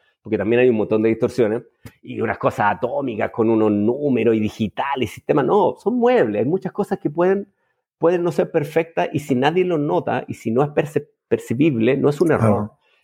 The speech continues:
Speaker 1: Si una pata te queda un grado distinto que el otro, mientras no coge, no es un error.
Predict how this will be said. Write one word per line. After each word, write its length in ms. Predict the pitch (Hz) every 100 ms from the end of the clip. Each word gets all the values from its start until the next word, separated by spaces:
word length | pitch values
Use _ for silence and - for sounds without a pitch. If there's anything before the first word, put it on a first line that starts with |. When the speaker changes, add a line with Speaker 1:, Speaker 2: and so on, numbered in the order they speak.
| _
Speaker 1:
Si 100 | -
una 160 | 151 147
pata 260 | 151 143
te 100 | 117
queda 240 | 113 139 143
un 300 | 160 151 147
grado 440 | 120 120 147 135 110
distinto 460 | 110 - 135 135 127
que 60 |
el 60 | 120
otro, 160 | 139 143
mientras 280 | 123 123 123
no 80 |
coge, 400 | 151 151 175 175 -
no 80 |
es 60 | 143
un 180 | 151 147
error. 340 | 143 151 -